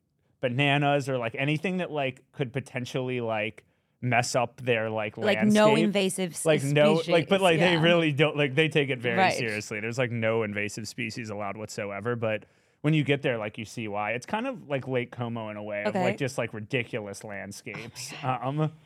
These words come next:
Speaker 2: What I have always been super intrigued about that part of the world is they have really cool animals that don't exist anywhere else.
Speaker 1: Yeah, so I saw some koala.
Speaker 2: Oh
Speaker 1: Well,
Speaker 2: my
Speaker 1: actually,
Speaker 2: God.
Speaker 1: no. So this was in Melbourne,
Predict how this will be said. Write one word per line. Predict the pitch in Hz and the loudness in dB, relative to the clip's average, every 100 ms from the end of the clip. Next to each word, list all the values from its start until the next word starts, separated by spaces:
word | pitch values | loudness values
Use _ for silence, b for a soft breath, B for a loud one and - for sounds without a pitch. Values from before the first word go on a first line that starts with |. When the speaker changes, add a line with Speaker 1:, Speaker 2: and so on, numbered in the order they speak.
| - | -18
Speaker 2:
What | - 220 240 | 0 4 6
I | 240 254 269 277 - | 4 4 0 -2 -2
have | 220 | 2
always | 220 226 220 | 4 4 4
been | 220 | 0
super | 214 202 | 0 -2
intrigued | 190 202 190 | -2 -2 -2
about | 180 185 175 170 180 - | 0 2 4 2 -4 -6
that | - 170 | -2 -2
part | 175 180 | 0 0
of | |
the | 175 | 0
world | 175 170 156 | 0 0 -2
is | 156 | -6
they | 175 175 | -2 0
have | 156 147 | 0 0
really | 156 156 | 0 0
cool | 151 156 | 0 -4
animals | - 151 151 147 | -2 -4 -4 -6
that | - 143 | -8 -8
don't | 151 | -10
exist | 151 - - | -10 -14 -14
anywhere | - - | -14 -14
else. | 240 - - | -18 -16 0
Speaker 1:
Yeah, | 143 311 | 4 4
so | 339 175 | 4 4
I | 165 | 2
saw | 160 165 160 | 4 4 2
some | 175 | 0
koala. | 147 143 110 110 127 147 - | -2 -2 0 0 2 0 2
Speaker 2:
Oh | |
Speaker 1:
Well, | 175 | 2
Speaker 2:
my | 170 | 2
Speaker 1:
actually, | 185 180 | 2 0
Speaker 2:
God. | 160 | 0
Speaker 1:
no. | 123 | -2
So | - | -4
this | 147 147 | -4 -4
was | 185 | -2
in | 147 110 | -2 0
Melbourne, | 110 113 101 101 95 95 101 | 0 -2 -4 -8 -10 -10 -10